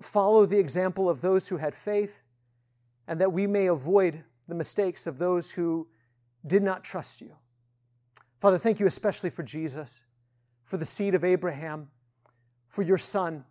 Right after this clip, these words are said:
for the salvation that you have brought for the whole world through him.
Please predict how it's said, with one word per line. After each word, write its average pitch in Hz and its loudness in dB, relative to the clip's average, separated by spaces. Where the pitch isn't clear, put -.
for 196 2
the 175 -2
salvation 185 2
that 180 -4
you 175 -2
have 170 -4
brought 175 -2
for - -10
the 160 0
whole 202 4
world 180 0
through 156 -6
him. 139 -10